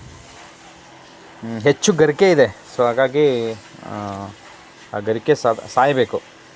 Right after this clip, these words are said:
ಜೋಳ ಒಂದು ಸ್ವಲ್ಪ ಒಂದು ಹತ್ತತ್ರ ಒಂದು ಮೂರು ಅಡಿ ನಾಲ್ಕು ಅಡಿ ಬಂದುಬಿಟ್ರೆ ಸಾಕು. ಮೂರು ಅಡಿ, ಮೂರು ಅಡಿ, ನಾಲ್ಕು ಅಡಿ ಹತ್ತತ್ರ ಬಂದುಬಿಟ್ರೆ, ಆ ಗರಿಕೆ ಎಲ್ಲ ಆ-, ಅದು ತನ್ನಿಂದ ತಾನೇ ಸತ್ತೋಗುತ್ತೆ. So ಅದಾಗಬೇಕು ಅಂತಲೇ ನಾನು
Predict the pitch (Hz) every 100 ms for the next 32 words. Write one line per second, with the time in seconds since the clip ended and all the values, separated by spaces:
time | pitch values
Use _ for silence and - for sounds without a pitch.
0 | 110 131 156 160 143 147 147 139 123 113
1 | 117 117 117 110 107 104 110 127 135 127
2 | 123 117 - - - - - 123 151 165
3 | 160 156 151 147 147 147 143 135 147 147
4 | 147 139 127 113 107 117 131 135 135 139
5 | 139 131 131 131 127 127 123 120 127 123
6 | 123 113 117 120 120 127 127 110 110 -
7 | - - - - - 110 127 131 160 151
8 | 160 143 131 127 127 117 - 139 151 139
9 | 147 143 131 - 123 135 123 110 101 -
10 | - - - - - - - 120 113 110
11 | 120 127 139 139 131 135 147 131 120